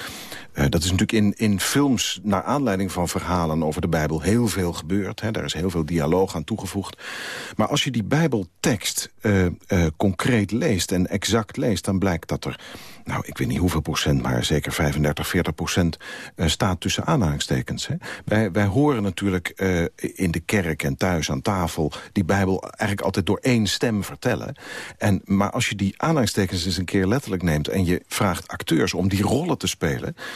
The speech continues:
ja, dan ontstaan er plotseling, eh, dialogen en situaties.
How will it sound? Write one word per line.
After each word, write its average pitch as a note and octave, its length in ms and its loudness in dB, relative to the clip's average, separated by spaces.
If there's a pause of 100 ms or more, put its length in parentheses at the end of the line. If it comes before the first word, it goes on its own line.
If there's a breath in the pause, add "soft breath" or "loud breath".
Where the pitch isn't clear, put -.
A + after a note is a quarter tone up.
(320 loud breath)
ja, - 120 0
dan D2+ 160 0
ontstaan A2+ 400 2
er E2 80 2
plotseling, D#2+ 560 0
eh, D#2+ 160 0 (140)
dialogen F#2 760 0
en D2+ 200 -2
situaties. F#2+ 760 0